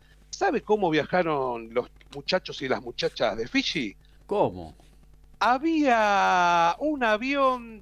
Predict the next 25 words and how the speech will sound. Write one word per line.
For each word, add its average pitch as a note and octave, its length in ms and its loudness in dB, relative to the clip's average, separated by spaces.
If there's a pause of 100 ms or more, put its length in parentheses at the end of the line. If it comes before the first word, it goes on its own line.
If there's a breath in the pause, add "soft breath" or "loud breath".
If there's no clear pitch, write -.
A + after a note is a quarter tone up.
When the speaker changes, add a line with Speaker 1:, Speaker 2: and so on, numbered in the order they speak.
Speaker 1:
de G#3 1500 0
pescado A3+ 540 0
congelado, G3+ 920 -2 (180)
Speaker 2:
Ah. - 220 -10 (320)
Speaker 1:
de G3 80 -6
una A3 220 0
venta A3+ 360 -2
que F3 100 -8
habían G#3 340 -2
hecho F#3 560 -6
a F#3 680 4
Japón, A#3+ 560 0 (100)
y G#3+ 160 -10
le G#3+ 160 0
dijeron, A3+ 580 -4
"Muchachos, B3+ 460 -6
¿hay G4 180 2
lugar C4 360 0
para C#3+ 340 2
llevar E3 360 0
al C#3+ 360 4
resto D#3 300 -6
de C3+ 80 -4
la C3 100 0
delegación?". B2+ 560 -4